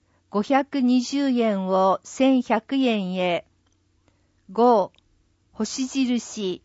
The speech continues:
長崎ペンギン水族館、一般、五百二十円を八百円へ。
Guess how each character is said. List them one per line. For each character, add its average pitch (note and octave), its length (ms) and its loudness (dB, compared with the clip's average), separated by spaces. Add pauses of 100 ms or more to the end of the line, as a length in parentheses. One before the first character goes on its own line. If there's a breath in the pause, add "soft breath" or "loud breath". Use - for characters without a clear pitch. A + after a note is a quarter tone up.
(460)
長 A3+ 280 2
崎 B3+ 420 -2
ペ A#3+ 220 2
ン C4 120 4
ギ C4 160 2
ン B3 100 4
水 B3 300 -4
族 A#3 360 -4
館、 G#3+ 400 -2 (560)
一 G#3 160 -6 (140)
般、 A#3 380 2 (560)
五 G3 120 -2
百 C4+ 400 2
二 B3 220 2
十 C#4 260 -4
円 G#3+ 360 0
を F#3 340 2
八 - 260 -8 (100)
百 B3+ 280 -2
円 A#3 380 0
へ。 G#3+ 320 0